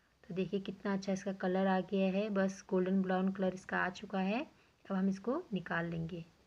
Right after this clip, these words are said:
देखिए कितनी अच्छी बनी हुई है, आप लोग भी इसको ज़रूर try करिए। तो इसी तरह से मैं अपनी सारी पापड़ी बना के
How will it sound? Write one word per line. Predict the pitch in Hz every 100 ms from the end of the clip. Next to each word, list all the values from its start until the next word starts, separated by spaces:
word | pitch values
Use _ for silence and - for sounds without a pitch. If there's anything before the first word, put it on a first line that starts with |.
| _ _ _ _ _ _
देखिए | - 190 185
कितनी | 202 196 - 208
अच्छी | 190 - 202
बनी | 190 185
हुई | 185 180
है, | 196
आप | 233 190 190
लोग | 190
भी | 175
इसको | 180 196
ज़रूर | 170 175 180 208 -
try | 196 190
करिए। | 196 185 202 269 - _ _ - _ _
तो | -
इसी | 196 190 247
तरह | 240
से | 202 208
मैं | 202
अपनी | 196 202
सारी | 196 202 220
पापड़ी | 226 185 196
बना | 190 180 175
के | 170 220